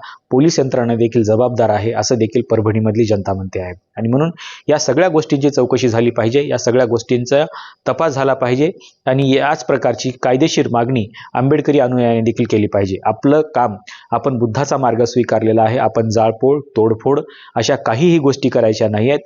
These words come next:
किंवा या त्यांनी जे काही भडकाऊ गोष्टी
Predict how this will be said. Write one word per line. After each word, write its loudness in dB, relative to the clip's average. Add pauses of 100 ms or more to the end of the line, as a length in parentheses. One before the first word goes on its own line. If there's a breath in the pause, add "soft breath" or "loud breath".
(440 loud breath)
किंवा 2 (880 loud breath)
या 2 (320)
त्यांनी 2
जे 2
काही 2
भडकाऊ 2 (680)
गोष्टी 2